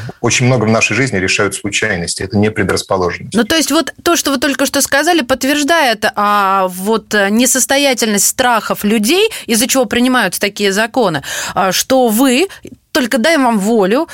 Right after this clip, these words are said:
Speaker 2: а, вы кровожадные ученые, начнете мастерить универсальных солдат в, в своих лабораториях, которые будут все как один прекрасны и, а, жестокие, и универсальны.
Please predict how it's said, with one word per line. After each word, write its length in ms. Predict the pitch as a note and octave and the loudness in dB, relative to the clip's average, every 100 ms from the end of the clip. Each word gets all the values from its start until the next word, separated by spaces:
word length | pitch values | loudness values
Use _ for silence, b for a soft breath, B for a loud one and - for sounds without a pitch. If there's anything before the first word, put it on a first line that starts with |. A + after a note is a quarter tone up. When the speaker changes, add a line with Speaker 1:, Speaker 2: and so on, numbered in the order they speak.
| B B - | B B -2
Speaker 2:
а, 240 | G3 F3 | 2 2
вы 160 | F#3 D4 | 0 0
кровожадные 600 | C4 C4 C4 C#4+ B3+ B3+ | 0 0 0 0 0 0
ученые, 500 | A#3+ - G#3 G#3 B3 | 0 0 2 2 2
начнете 480 | A#3 A3+ D4 D#4 C4 | 0 0 -2 0 2
мастерить 720 | B3 - - B3+ C4 D#4+ - | 2 2 0 0 0 0 2
универсальных 720 | A#3+ A#3 A#3 A#3 C4 A#3+ A3+ | 2 2 2 2 0 0 -2
солдат 580 | - C4 A#3 G#3 G3+ F#3+ | 0 0 0 0 0 0
в, 220 | G#3 G#3 | -4 -6
в 60 | G#3 | -2
своих 420 | - B3+ B3+ B3 | 2 2 2 0
лабораториях, 720 | B3 A3+ A#3+ A#3+ C4 B3 A#3+ | 0 2 0 0 0 2 2
которые 400 | A#3+ A3 C4+ C4+ | 0 0 2 2
будут 340 | B3 A#3 B3 A#3 B B B | 2 2 2 -2 B B B
все 320 | - - D#4 C#4 | -4 0 0 0
как 180 | B3 | 0
один 380 | A#3+ A3+ B3+ E4 | 0 0 2 0
прекрасны 960 | - A#3+ A#3 - C4 E4 F4+ - D#4+ D#4+ B B - | 0 0 0 0 2 2 2 2 2 0 B B -2
и, 260 | D4+ D#4+ D4 | 2 2 2
а, 500 | A3+ A#3 A#3 A3+ G#3 F#3 | 2 2 2 2 0 -4
жестокие, 800 | F#3+ C4 - - F4 D4 D4 C4+ | -2 0 0 0 0 0 -2 -2
и 140 | - | 0
универсальны. 840 | C4+ C4+ B3+ C4+ C4+ C#4 G#3 E3 D3 | 2 4 2 0 0 0 0 -2 -6